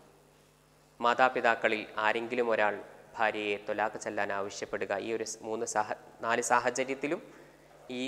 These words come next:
നാല് സാഹചര്യത്തിലും ഭാര്യയെ ത്വലാഖ് ചൊല്ലൽ സുന്നത്താണ്. റജഈയായ ത്വലാഖ്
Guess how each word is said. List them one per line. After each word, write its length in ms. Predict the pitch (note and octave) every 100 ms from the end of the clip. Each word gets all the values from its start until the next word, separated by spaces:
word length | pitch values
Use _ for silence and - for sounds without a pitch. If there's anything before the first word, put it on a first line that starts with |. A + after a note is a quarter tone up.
| -
നാല് 180 | A#2+ A#2+
സാഹചര്യത്തിലും 760 | A#2+ A#2 A2 A2+ G#2+ G#2 A2 G#2
ഭാര്യയെ 380 | G#2 G#2 G#2+ G#2
ത്വലാഖ് 420 | - G2+ A2+ B2
ചൊല്ലൽ 380 | - G#2 G#2 F3+ - - - - -
സുന്നത്താണ്. 520 | - B2+ G#2+ - - - - - - - _ _ _ _ _ _ _ _ _ _ _ _ _ _ _ _ _ _ _ - _ _ _ _ -
റജഈയായ 680 | B2+ E3 E3 A#3+ A3 E3 C#3 A2+ - - -
ത്വലാഖ് 440 | A2 G#2 F#2+ F#2+